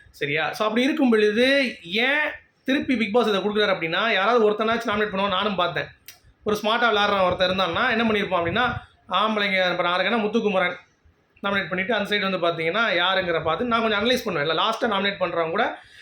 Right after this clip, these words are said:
ஏன் ரஞ்சித் கூட லாஸ்ட்டாக தர்சிகா சொன்னார் பாருங்க, கொஞ்சம் முன்னாடி வந்து தர்சிகா சொல்லியிருந்தா தர்சிகா ரெண்டு ஓட்டு விழுந்திருக்கும். கவனிச்சிங்களா அதை? So, அதுதான் நடக்கல பாருங்க. அதுதான் ரொம்ப கஷ்டமா இருக்கு எனக்கு. ஏன்னா, ஒரு விஷயம் நீங்க பண்றீங்க அப்படிங்கிறப்ப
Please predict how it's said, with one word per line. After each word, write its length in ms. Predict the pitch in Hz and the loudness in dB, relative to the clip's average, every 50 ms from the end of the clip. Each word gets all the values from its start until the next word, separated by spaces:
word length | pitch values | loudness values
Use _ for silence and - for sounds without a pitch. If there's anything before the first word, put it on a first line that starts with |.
| - - | -14 -4
ஏன் 140 | - 233 220 | -2 0 0
ரஞ்சித் 280 | 196 208 214 262 277 | 0 0 0 0 2
கூட 160 | 269 262 269 247 | 2 4 4 4
லாஸ்ட்டாக 340 | 226 233 240 240 254 - | 4 2 2 2 0 0
தர்சிகா 380 | - 214 208 - 294 269 254 220 | 0 -2 -2 0 0 2 2 2
சொன்னார் 280 | - 214 214 208 196 180 | 2 2 0 0 2 2
பாருங்க, 260 | 180 175 165 156 147 | 0 0 2 0 0
கொஞ்சம் 340 | 190 214 233 240 220 247 254 | 0 0 2 2 2 2 2
முன்னாடி 260 | 277 269 262 254 247 | 2 4 4 4 4
வந்து 80 | 233 | 4
தர்சிகா 340 | 202 220 214 214 247 240 226 202 | 2 0 0 0 2 2 2 2
சொல்லியிருந்தா 320 | 214 214 226 247 247 - | 2 2 2 2 2 0
தர்சிகா 280 | 214 208 208 240 233 220 | 0 -2 0 0 0 2
ரெண்டு 220 | 202 202 202 220 | 2 2 2 4
ஓட்டு 180 | 220 208 196 190 | 4 4 2 0
விழுந்திருக்கும். 380 | 180 165 156 147 135 127 - - - - - - - - - | 0 -2 -2 -2 -2 -6 -8 -10 -12 -14 -12 -12 -14 -12 -4
கவனிச்சிங்களா 360 | - 202 226 220 185 180 175 | 0 0 2 2 0 0 0
அதை? 220 | 156 143 131 143 170 214 214 170 147 - - - - - - | 0 0 0 0 0 0 0 -2 -4 -6 -12 -16 -20 -18 -6
So, 160 | - 262 233 | 0 2 2
அதுதான் 380 | 233 247 247 262 269 277 269 240 | 2 2 0 2 2 2 2 2
நடக்கல 320 | 233 254 247 240 220 190 | 0 2 2 2 2 2
பாருங்க. 300 | 190 175 165 156 147 131 | 2 0 0 0 -2 -2
அதுதான் 260 | 139 196 226 240 262 | -2 -2 0 2 2
ரொம்ப 160 | 247 226 233 | 2 2 2
கஷ்டமா 340 | 208 208 - 233 220 208 196 | 0 -2 -2 0 0 2 2
இருக்கு 160 | 185 165 160 | 0 0 0
எனக்கு. 260 | 156 147 143 165 196 226 | -2 -2 -2 -2 0 0
ஏன்னா, 220 | 254 254 233 196 | 0 0 0 0
ஒரு 100 | 196 190 | -2 -2
விஷயம் 340 | 196 - 285 277 254 240 - - - - - _ - | -2 0 0 0 0 0 -4 -8 -18 -20 -20 _ -10
நீங்க 360 | - 185 185 175 - 196 220 | -8 -2 -2 -2 0 0 0
பண்றீங்க 380 | 262 262 302 294 277 269 247 233 | 0 0 0 2 2 2 2 2
அப்படிங்கிறப்ப 680 | 233 233 220 202 - - 202 185 160 147 160 202 247 | 2 2 2 2 0 0 0 0 2 2 2 2 2